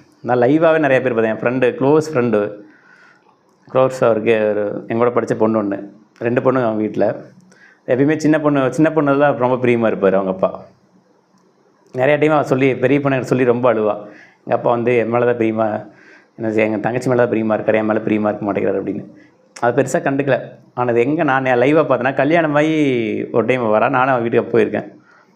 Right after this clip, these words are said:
அவங்க அப்பா ஏதாவது வாங்கிட்டு வராரு. இவ கல்யாணமே வந்திருக்கா, புருஷனோட வந்திருக்கா. ஆனா, சின்ன பொ-, பிள்ளைக்கு தான் கொண்டு போய் கொடுக்குறாரு,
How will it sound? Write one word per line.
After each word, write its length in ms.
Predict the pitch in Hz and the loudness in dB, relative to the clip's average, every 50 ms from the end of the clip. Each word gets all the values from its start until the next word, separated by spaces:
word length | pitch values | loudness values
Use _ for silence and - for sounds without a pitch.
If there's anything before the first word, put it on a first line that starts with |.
| _ _ _ | _ _ _
அவங்க 160 | - 120 117 | -4 -2 -2
அப்பா 140 | 117 127 135 | 0 0 0
ஏதாவது 180 | 135 135 127 120 | 2 2 2 0
வாங்கிட்டு 240 | 120 123 - 110 | 0 0 0 2
வராரு. 380 | 110 104 101 107 127 170 - - - - - _ _ _ _ _ _ _ _ _ _ _ _ _ | 2 2 0 0 -4 -4 -6 -12 -18 -20 -20 _ _ _ _ _ _ _ _ _ _ _ _ _
இவ 140 | 123 123 120 | 0 0 2
கல்யாணமே 520 | 120 120 131 151 165 160 156 156 156 147 | 2 2 2 2 2 2 2 2 2 2
வந்திருக்கா, 280 | 135 131 120 135 120 - - | 0 0 0 0 0 0 0
புருஷனோட 380 | 135 135 135 156 151 139 135 | -2 -2 0 0 0 0 0
வந்திருக்கா. 300 | 110 - 101 98 104 - - - - - - | -2 -2 0 0 0 0 -2 -4 -14 -10 -4
ஆனா, 200 | 135 139 156 151 | -2 -2 -2 -2
சின்ன 280 | 156 156 160 170 170 | -2 0 0 0 0
பொ-, 240 | 143 139 135 127 120 | 0 2 0 0 2
பிள்ளைக்கு 300 | 131 135 131 131 139 139 | 2 0 2 2 2 0
தான் 80 | 131 123 | 0 0
கொண்டு 80 | 123 | -2
போய் 120 | 110 104 107 | -2 -2 0
கொடுக்குறாரு, 360 | 101 104 98 98 95 - | 2 2 0 0 -2 -6